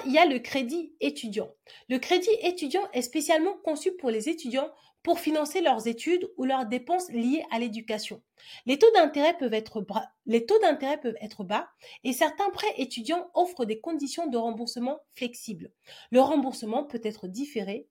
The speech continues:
jusqu'à la fin des études. Ça veut dire qu'on peut attendre que tu termines tes études pour commencer à rembourser ton crédit étudiant. Pour ma part, il s'agit parfois de crédits que l'on fait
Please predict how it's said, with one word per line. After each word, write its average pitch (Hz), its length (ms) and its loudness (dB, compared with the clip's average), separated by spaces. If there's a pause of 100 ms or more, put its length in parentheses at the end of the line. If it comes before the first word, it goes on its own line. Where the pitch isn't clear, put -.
jusqu'à 302 360 0
la 226 120 0
fin 269 140 -6
des 220 200 -6
études. 214 320 -12
Ça 202 120 -4
veut 196 120 -6
dire 320 300 -6
qu'on 208 100 -10
peut 415 180 -6
attendre 262 460 -4 (300)
que 240 80 -6
tu 220 200 -14
termines 339 460 0
tes 202 220 -4
études 320 340 -6
pour 285 180 -8
commencer 247 560 -6 (200)
à 302 120 -6 (140)
rembourser 262 560 -6
ton 233 100 -8
crédit 240 400 -10
étudiant. 196 420 -12 (520)
Pour 480 160 10
ma 302 140 12
part, 240 340 4 (460)
il 294 100 6
s'agit 349 420 10
parfois 320 300 8
de 247 140 0
crédits 262 480 -2
que 277 100 -6
l'on 220 180 0
fait 302 320 -2